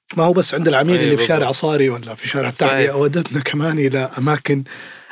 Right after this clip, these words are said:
Speaker 1: أبعد من نظريتنا اللي كنا نحملها في، آه، في
Speaker 2: دخلتهم في ريادة الأعمال
Speaker 1: في
Speaker 2: وإدارة
Speaker 1: ريادة الأعمال،
Speaker 2: المشاريع.
Speaker 1: ودخلتك في ريادة الأعمال، وده بد-، يعني العالم لما بدأ في موضوع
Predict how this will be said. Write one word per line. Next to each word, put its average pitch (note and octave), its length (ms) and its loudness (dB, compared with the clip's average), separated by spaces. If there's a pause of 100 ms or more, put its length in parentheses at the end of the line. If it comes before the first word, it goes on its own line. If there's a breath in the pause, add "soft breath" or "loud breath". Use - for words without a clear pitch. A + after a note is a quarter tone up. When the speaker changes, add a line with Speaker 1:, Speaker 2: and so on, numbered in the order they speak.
(140 loud breath)
Speaker 1:
أبعد C#3+ 500 0
من C#3+ 420 0
نظريتنا C#3+ 640 0
اللي B2+ 320 0
كنا C3+ 240 -4
نحملها C3 640 -2
في، B2 540 -8
آه، B2 240 -4
في B2+ 280 -2
Speaker 2:
دخلتهم B2 300 0
في A2+ 120 -4
ريادة A2 260 0
الأعمال G#2+ 440 -2
Speaker 1:
في G#2+ 60 0
Speaker 2:
وإدارة C#3+ 160 2
Speaker 1:
ريادة C#3+ 300 0
الأعمال، A#2 220 -2
Speaker 2:
المشاريع. C#3+ 400 2
Speaker 1:
ودخلتك C#3 460 -4
في C3+ 140 -2
ريادة C3 200 0
الأعمال، C#3+ 540 0
وده C3 140 0
بد-، C3 200 -10
يعني C3 200 -2
العالم C#3+ 600 0
لما C3+ 180 0
بدأ D3+ 260 2
في C3 120 0
موضوع C3 500 2